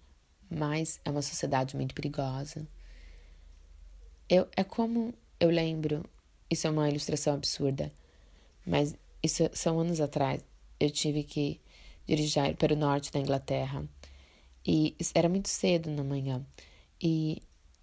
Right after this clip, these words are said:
eu estava passando por uma cidade, e era para ser uma rota muito boa, onde as casas tinham muito espaço de um lugar pelo o outro, ruas largas,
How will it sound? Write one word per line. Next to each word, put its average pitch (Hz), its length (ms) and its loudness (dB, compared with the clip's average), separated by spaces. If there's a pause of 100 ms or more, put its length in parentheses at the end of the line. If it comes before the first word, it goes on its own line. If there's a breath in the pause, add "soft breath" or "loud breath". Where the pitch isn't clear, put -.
(220)
eu 160 120 6
estava 165 280 2
passando 160 540 -2 (180)
por 165 160 2
uma 151 160 0
cidade, 147 840 -2 (800 soft breath)
e 160 300 2 (280)
era 190 180 6
para 240 160 4
ser 220 160 2
uma 196 100 2
rota 185 300 2
muito 180 260 0
boa, 170 500 2 (520 loud breath)
onde 160 220 0
as 151 140 2
casas 147 640 -2 (220 soft breath)
tinham 151 440 0
muito 156 220 0
espaço 151 640 0
de 139 120 -6
um 143 60 -2
lugar 139 500 0 (440)
pelo 151 260 2 (260)
o - 80 -2
outro, 151 420 4
ruas 147 360 4
largas, 147 500 0